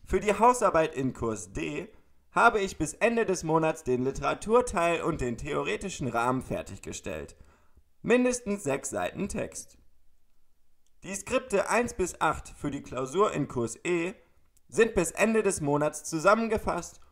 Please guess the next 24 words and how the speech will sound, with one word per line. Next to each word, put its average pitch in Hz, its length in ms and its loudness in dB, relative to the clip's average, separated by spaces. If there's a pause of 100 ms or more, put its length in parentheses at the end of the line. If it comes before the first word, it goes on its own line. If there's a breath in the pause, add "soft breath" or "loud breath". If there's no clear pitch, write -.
und 196 260 0
wurden 240 280 8
jeweils 156 520 0
zweimal 170 540 4
durchgearbeitet. 101 1080 0 (1400)
Wie 233 160 -2
du 254 100 4
deine 190 300 6
Ziele 190 300 -4
im 147 240 0
Allgemeinen 170 580 2
formidabel 160 800 4
formulieren 135 560 -2
kannst, 156 380 -2 (260 soft breath)
erfährst 220 480 0
du 180 60 0
auch 185 180 8
in 175 100 0
meinem 156 380 -2
Video 143 360 -2
dazu 170 600 -2
hier 214 260 2
oben 196 260 4
rechts. - 540 -6